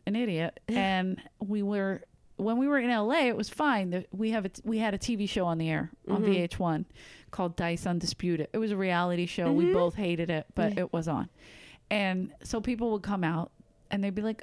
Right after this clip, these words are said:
Speaker 1: he's like, "Don't worry, they're gonna know you from the show."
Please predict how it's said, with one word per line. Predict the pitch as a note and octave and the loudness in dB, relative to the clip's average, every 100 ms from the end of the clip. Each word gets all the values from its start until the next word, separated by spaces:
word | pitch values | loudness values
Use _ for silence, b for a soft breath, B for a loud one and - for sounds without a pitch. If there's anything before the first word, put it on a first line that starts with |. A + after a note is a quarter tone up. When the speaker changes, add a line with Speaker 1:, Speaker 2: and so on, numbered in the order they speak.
| - | -10
Speaker 1:
he's | G#3 G#3+ | -4 -2
like, | G3+ F#3 | -4 -2
"Don't | A3 G#3 | -2 0
worry, | G3+ F3+ | 0 0
they're | F#3+ | 0
gonna | G3+ G3 | 0 0
know | F#3+ | 0
you | F#3 F3+ | 0 -2
from | - D#3+ | -2 -4
the | D3+ | -2
show." | - D3 - | -2 -4 -6